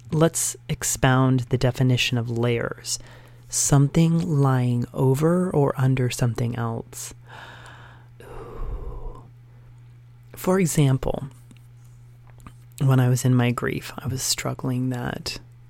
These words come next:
there were some people who weren't there, and I was surprised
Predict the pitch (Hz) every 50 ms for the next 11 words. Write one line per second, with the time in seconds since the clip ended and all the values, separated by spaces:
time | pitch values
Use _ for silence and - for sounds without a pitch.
0 | - - - - - - - - - - - - - - - - - - - -
1 | - - - - - - - 160 - 165 147 143 156 156 147 - 160 151 143 -
2 | 143 147 - - 139 117 123 135 131 127 123 123 - - - 143 139 135 135 131
3 | 127 123 - - 143 147 170 180 156 127 117 110 110 117 - - - - - -
4 | - 160 165 160 135 123 117 117 - - - - -